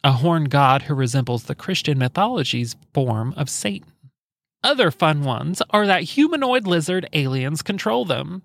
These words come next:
that they work with nasa to hide from us that the Earth is actually flat,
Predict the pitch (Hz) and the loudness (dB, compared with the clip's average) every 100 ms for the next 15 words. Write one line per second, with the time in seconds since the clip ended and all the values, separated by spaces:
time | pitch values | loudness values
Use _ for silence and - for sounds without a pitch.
0 | _ 185 208 - 214 208 247 269 - 190 | _ 0 2 2 -2 0 2 2 0 -4
1 | 165 180 247 311 - - 127 151 - 226 | 0 2 2 0 -2 -2 -2 -4 0 0
2 | - 247 311 311 - 131 120 117 123 160 | 2 0 0 -4 0 0 0 -4 -4 -2
3 | 151 165 - 208 202 175 147 - 156 170 | -2 -4 -2 0 2 2 0 -2 -2 0
4 | - 180 175 175 - 156 139 110 - | -2 -2 -2 -4 -4 0 2 0 -4